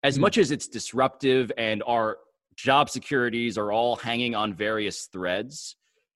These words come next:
Speaker 1: it is something that is so endlessly interesting because it's bizarre and unprecedented. And we're coming up with things in the year twenty twenty that are trying to replicate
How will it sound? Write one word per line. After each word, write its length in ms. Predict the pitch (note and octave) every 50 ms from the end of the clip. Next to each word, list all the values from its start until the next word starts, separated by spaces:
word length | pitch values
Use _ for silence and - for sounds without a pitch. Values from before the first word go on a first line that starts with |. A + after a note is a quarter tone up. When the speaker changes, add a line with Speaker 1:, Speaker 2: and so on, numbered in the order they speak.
| _ _ _ _ _ _ -
Speaker 1:
it 120 | D#3+ E3+
is 220 | E3+ E3+ D3+ - -
something 480 | - F3 F3+ D#3+ - E3 D#3 D3+ D3+
that 200 | C#3+ C#3 C3+ A#2+
is 140 | A2 G#2 -
so 600 | - - - C3 B2 C3 C#3 C#3 C#3+ D3+ D3 - - -
endlessly 580 | A#2+ B2 A#2+ A#2 A#2 A2 - - G#2 G2 - _ -
interesting 720 | B2 B2+ - - A#2+ G#2+ - - - E2+ E2 D#2+ D#2+ D#2
because 460 | F#2+ F2+ - - G2+ G2+ G2 F2+ - _ _ _ -
it's 320 | - F#3+ G#3 G3+ - - - _ _ - C3 G2+
bizarre 880 | - F3+ D#3 C3+ C3 A#2 A2+ E3 D#3 G3 B3+ C4+ A3+ B2+ D#2+ C2 B1 - _ -
and 200 | D#3 E3+ E3 D#3+ -
unprecedented. 1080 | F3+ G3+ G3 D#3 - - G#3 G#3+ B3+ - D4+ C4 B3+ G3+ C#3+ A#2 G2 - G2 F#2+ F2 -
And 300 | - C3 C#3 C#3+ C#3 C3+ - - - - - _
we're 180 | - B2 F3+ G#3
coming 440 | G3+ - - A3+ A3 G#3+ G3+ F3+ F3
up 200 | G3+ A3+ - -
with 200 | G3+ F#3 - -
things 500 | - A#2+ G#2 G2+ G#2+ A#2+ C3+ C#3+ C3+ D#3+
in 160 | - D3 D#3
the 80 | D#3
year 260 | D3+ D3 D#3 E3+ F#3+ G3
twenty 360 | F#3+ - - D#3 D3 D3+ C#3+
twenty 440 | - - D#3+ F3 F3 B2+ A#2 A#2 - - - - _ -
that 80 | E3
are 120 | D#3+ E3 D#3
trying 360 | D#3+ - - F#3 F3+ F#3 F#3
to 120 | F3+ E3+ D#3
replicate 840 | C#3 A#2 C3+ D#3+ G#3 - - A3 G3+ - - A#2+ A2+ G#2+ G#2 A2